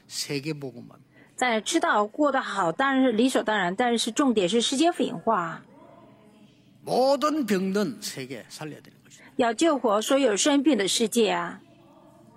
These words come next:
Speaker 1: 그리고 우리의 후대들을 어디서든지 살아남는 서밋으로 만든다.
Speaker 2: 然后让我们的后代呢，不管在哪里都要活起来，成为这样的顶峰。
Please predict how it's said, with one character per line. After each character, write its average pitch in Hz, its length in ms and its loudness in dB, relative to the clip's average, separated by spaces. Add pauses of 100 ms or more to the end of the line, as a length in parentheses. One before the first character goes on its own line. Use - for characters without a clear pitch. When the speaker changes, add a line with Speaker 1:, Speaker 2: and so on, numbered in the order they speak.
(800)
Speaker 1:
그리고 135 500 -2 (600)
우리의 135 360 -6
후대들을 233 760 -4 (560)
어디서든지 233 760 0
살아남는 208 600 2
서밋으로 180 540 -2
만든다. 107 400 -12 (380)
Speaker 2:
然 196 140 0
后 208 60 2
让 277 200 0
我 233 40 -2
们 208 80 -4
的 226 80 0
后 277 220 0
代 254 200 0
呢， 202 200 0
不 320 120 -4
管 330 120 2
在 269 140 0
哪 214 160 0
里 226 80 2
都 254 140 -2
要 254 120 2
活 202 220 0
起 240 120 0
来， 190 220 2
成 240 220 -2
为 220 80 2
这 339 140 0
样 359 140 2
的 214 60 0
顶 165 260 -4 (100)
峰。 190 380 -2